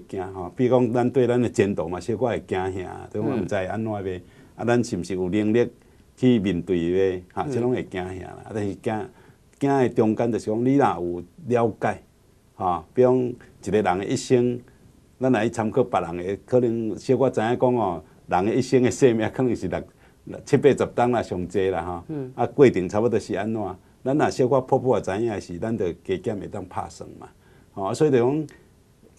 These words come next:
Speaker 1: 惊较足厉害，就是表示咱拢毋知影讲无知识就对啊啦，咱若有知识就较袂惊啦。啊，所以就是爱学习，吼，所以教育先啊较重要，就是因为咱若学习了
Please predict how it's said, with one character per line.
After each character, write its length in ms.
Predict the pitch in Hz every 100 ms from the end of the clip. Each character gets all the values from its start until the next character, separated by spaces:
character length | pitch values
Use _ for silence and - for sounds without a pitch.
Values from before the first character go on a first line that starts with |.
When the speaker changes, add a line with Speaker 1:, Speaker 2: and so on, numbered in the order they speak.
| _ -
Speaker 1:
惊 200 | 131 139
较 80 |
足 160 | 160 160
厉 180 | 120 101
害， 140 | 107
就 120 | 107 90
是 120 | -
表 120 | 135
示 160 | 131 104
咱 160 | 120
拢 140 | 127 123
毋 140 | 92
知 100 | 98
影 260 | 104 117 113
讲 320 | 120 117 117 - _ _ _ _ _ - - _ 123
无 120 | 120
知 220 | 127 156 113
识 180 | 127 90
就 100 | 98
对 220 | 139 123
啊 80 | 92
啦， 200 | 85 87
咱 180 | 127
若 100 | 127
有 80 | 92
知 180 | 82 120
识 140 | -
就 80 | 87
较 160 | - 104
袂 180 | 87 82
惊 160 | 104 98
啦。 200 | 82 - -
啊， 60 |
所 120 | 98 143
以 40 |
就 80 | 107
是 120 | -
爱 100 | 123
学 160 | - 90
习， 280 | - 117 - - _ _ _
吼， 200 | 95 87
所 140 | 85 127
以 60 |
教 240 | 123 131 120
育 120 | 113
先 200 | 113 107
啊 60 | 107
较 160 | 117
重 240 | - 90 80
要， 220 | 78 -
就 80 | 82
是 140 | 80 85 82 _ _ _
因 160 | 104 101
为 100 | 92
咱 120 | 117
若 120 | 104
学 140 | - -
习 160 | -
了 340 | 107 113 95